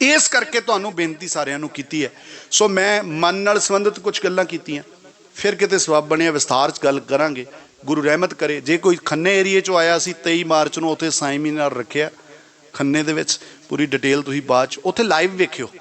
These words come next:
ਕਿੱਦਾਂ ਅੱਗ ਠੰਡੀ ਲੱਗਦੀ ਹੈ ਬੰਦਿਆਂ ਨੂੰ, ਲਾਈਵ ਦਿਖਾਵਾਂਗੇ। ਉਹ ਮਕਸਦ ਕੀ ਹੈ ਦਿਖਾਉਣ ਦਾ? ਗੁਰੂ ਸਾਹਿਬ ਦੀ ਗੱਲ ਬਹੁਤ ਸਿਖਰਲੀ ਹੈ, ਪਰ ਲੋਕ ਇਹਨਾਂ ਗੱਲਾਂ ਤੋਂ ਪ੍ਰਭਾਵਿਤ ਹੋ ਕੇ ਸਿੱਖੀ ਛੱਡ ਰਹੇ ਆ।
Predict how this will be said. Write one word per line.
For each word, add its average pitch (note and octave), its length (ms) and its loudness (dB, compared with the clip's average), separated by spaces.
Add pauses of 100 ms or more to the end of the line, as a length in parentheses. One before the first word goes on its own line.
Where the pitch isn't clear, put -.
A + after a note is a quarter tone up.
(380)
ਕਿੱਦਾਂ E3+ 340 2 (220)
ਅੱਗ D3 200 0 (140)
ਠੰਡੀ D#3+ 280 0
ਲੱਗਦੀ C3 320 0
ਹੈ B2+ 60 0
ਬੰਦਿਆਂ A#2 300 -8
ਨੂੰ, G#2 100 -18 (520)
ਲਾਈਵ D3+ 240 2
ਦਿਖਾਵਾਂਗੇ। A#2 420 -6 (640)
ਉਹ D#4+ 180 4
ਮਕਸਦ D4+ 380 2
ਕੀ D4+ 200 2
ਹੈ D4 60 6
ਦਿਖਾਉਣ G3+ 300 -2
ਦਾ? C3 160 -4 (1600)
ਗੁਰੂ C#3+ 440 0
ਸਾਹਿਬ F3+ 300 0
ਦੀ F#3+ 140 -4
ਗੱਲ D#3+ 260 -4 (140)
ਬਹੁਤ - 280 -4
ਸਿਖਰਲੀ A#3+ 680 0
ਹੈ, - 80 -12 (1300)
ਪਰ E3+ 100 -10
ਲੋਕ D3 360 0
ਇਹਨਾਂ D#3 220 -2
ਗੱਲਾਂ C#3 240 -2
ਤੋਂ C3+ 120 -4
ਪ੍ਰਭਾਵਿਤ B2+ 460 0
ਹੋ B2+ 100 0
ਕੇ D3+ 140 -4
ਸਿੱਖੀ C3+ 320 -2
ਛੱਡ A2 220 -2
ਰਹੇ G#2 200 -10
ਆ। - 60 -18